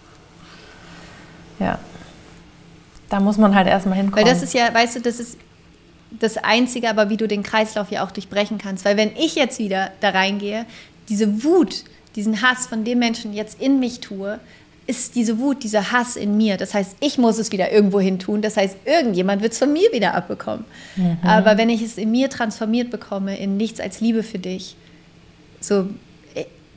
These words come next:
Speaker 2: weil du musst dir ja nur einmal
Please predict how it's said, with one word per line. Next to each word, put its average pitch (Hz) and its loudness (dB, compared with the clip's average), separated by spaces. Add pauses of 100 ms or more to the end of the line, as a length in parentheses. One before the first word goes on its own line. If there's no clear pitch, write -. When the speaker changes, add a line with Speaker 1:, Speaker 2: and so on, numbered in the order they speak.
(160)
Speaker 2:
weil 233 4 (1080)
du 226 4
musst 320 4
dir 277 2
ja 254 2
nur 247 2
einmal 254 2